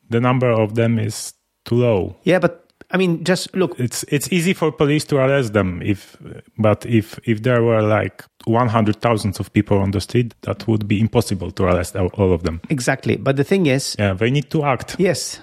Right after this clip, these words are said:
Speaker 2: Russians need to act. So our Russian brothers and sisters, like, you need to, you know, get your act together. Like, Putin should not be your leader anymore. And, and that's why, but think about it. It's been twenty years of Putin's rule.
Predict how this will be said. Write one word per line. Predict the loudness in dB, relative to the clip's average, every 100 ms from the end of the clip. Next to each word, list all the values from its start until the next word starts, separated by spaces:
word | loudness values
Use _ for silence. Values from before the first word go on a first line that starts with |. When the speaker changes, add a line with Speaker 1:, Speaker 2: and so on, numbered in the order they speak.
| -6
Speaker 2:
Russians | -2 0 0 0
need | 0
to | 0
act. | -2 0
So | 0 -2 -2
our | 0 2
Russian | 0 -2
brothers | 0 0 0
and | -2 -2
sisters, | -2 -4 -4 -6
like, | -2
you | 0
need | 0 0
to, | 0 0 0
you | -2
know, | 0
get | 0 0
your | 0
act | -2
together. | -2 0 2 0
Like, | 0 -4 -2
Putin | -2 0 0
should | 0 -2
not | 0 -2 -2
be |
your | -2 -2
leader | -2 -4 -4
anymore. | -4 -4 -4 -8 _ _ _ -2
And, | -2 0 0
and | 0
that's | 0 0
why, | 2 2 0 -4 _ _ -4
but | -4 0
think | 0
about | 2 0
it. | 0 -6 _ _ -4
It's | -2
been | 0 0 0 -6 _ -8
twenty | -2 0 0 0
years | 2 2 2 0 -4 -8 -8 -12 _ _
of | -4 -2 0
Putin's | 0 0 -4 -2
rule. | -2 -2